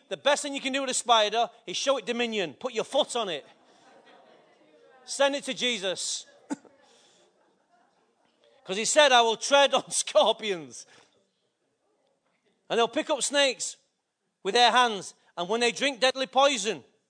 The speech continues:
it will not hurt them at all. They will place their hands on sick people. And they will get well." Who's they who's gonna place their hands? Us.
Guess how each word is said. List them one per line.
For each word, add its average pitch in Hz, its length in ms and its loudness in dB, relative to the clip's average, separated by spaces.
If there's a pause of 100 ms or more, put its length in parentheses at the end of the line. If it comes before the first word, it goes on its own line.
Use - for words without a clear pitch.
(440)
it 226 160 0
will 226 100 2
not 247 320 2
hurt 302 200 6
them 202 180 0
at 196 80 -2
all. 214 480 2 (180)
They 226 140 4
will 226 140 4
place 240 360 0
their 285 240 4
hands 254 300 0
on 214 160 -4
sick - 560 0 (200)
people. 247 540 2 (1040)
And 196 140 -4
they 277 220 6
will 247 160 0
get 247 340 2 (160)
well." 240 480 4 (1400)
Who's 349 380 0
they 294 380 6
who's 214 200 -8
gonna 220 200 -4
place 254 320 -4
their 214 200 0
hands? 196 520 -8 (1700)
Us. 320 460 -2